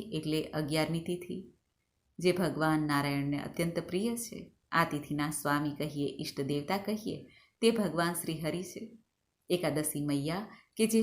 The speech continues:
સાક્ષાત પરાંબા છે, ભગવતી દુર્ગા દેવી છે, તે ભગવાન શ્રી હરિ નારાયણના અંગોમાંથી ઉત્પન્ન થયા છે, જેણે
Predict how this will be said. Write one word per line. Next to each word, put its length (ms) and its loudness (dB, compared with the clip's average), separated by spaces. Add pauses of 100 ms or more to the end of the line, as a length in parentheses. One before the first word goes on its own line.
સાક્ષાત 720 -2
પરાંબા 600 2
છે, 160 -6 (220)
ભગવતી 600 -6
દુર્ગા 360 -4
દેવી 340 -4
છે, 160 -10 (460)
તે 120 0 (140)
ભગવાન 420 2
શ્રી 280 -4
હરિ 140 -2 (120)
નારાયણના 680 -2 (360)
અંગોમાંથી 720 6
ઉત્પન્ન 360 4
થયા 320 0
છે, 120 -10 (500)
જેણે 300 10